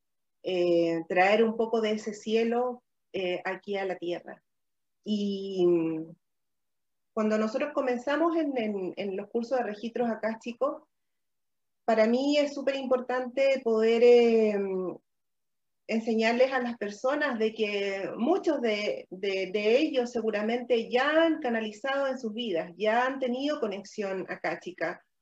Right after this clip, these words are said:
o conexión con los espíritus de la tierra, del cielo,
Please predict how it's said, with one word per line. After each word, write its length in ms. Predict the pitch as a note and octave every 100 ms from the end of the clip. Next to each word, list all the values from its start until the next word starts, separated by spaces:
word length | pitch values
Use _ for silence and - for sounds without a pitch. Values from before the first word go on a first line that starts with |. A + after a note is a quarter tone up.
| _ -
o 140 | F#3
conexión 760 | G3+ G3 F#3 - G#3+ G#3+ G#3 G3+
con 640 | G3+ F#3 F3+ F3+ E3+ E3+ - _ _
los 220 | G3+ G3+
espíritus 460 | G3 A3 G3+ G3+ G3+
de 100 | F#3
la 140 | E3
tierra, 560 | G#3 B3 B3+ B3 A3 G3
del 220 | E3 D#3+
cielo, 640 | - A3+ A3 G#3 G#3 G#3+